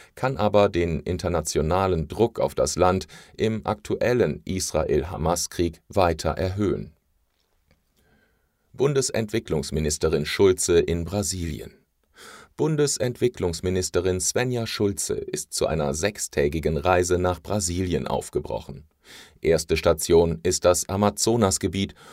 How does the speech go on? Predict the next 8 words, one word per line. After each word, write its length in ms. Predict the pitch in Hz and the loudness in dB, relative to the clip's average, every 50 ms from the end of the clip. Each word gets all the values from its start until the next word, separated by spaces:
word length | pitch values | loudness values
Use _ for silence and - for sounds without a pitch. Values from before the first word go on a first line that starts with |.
| - - _ | -20 -14 _
wo 180 | - 123 135 | 0 0 0
sie 240 | 135 127 143 139 - - | 0 0 -4 -6 -4 -2
Umweltministerin 1120 | 131 143 143 113 101 95 92 - 104 98 101 101 - - 95 95 95 104 101 104 104 - - - _ | -2 -2 2 4 4 4 4 2 0 0 0 0 2 2 2 2 4 2 2 2 0 -4 -12 -16 _
Marina 560 | - 120 120 110 101 101 95 92 95 104 107 | -4 -2 -2 -2 -2 -2 -2 0 0 0 0
Silva 460 | - - - - 131 101 82 69 60 - | 0 0 0 2 0 0 0 -2 -6 -8
trifft. 500 | - - - - - - - - - _ _ _ _ _ _ _ _ _ | -6 -6 -4 -4 -6 -8 -12 -20 -20 _ _ _ _ _ _ _ _ _
Schulze 440 | - - - 60 55 - - - - | -8 -4 -2 -2 -2 -2 -2 -2 0
erklärte, 640 | - 60 - - - 78 90 95 - - 98 92 | 0 -2 -2 0 2 4 4 4 6 4 4 2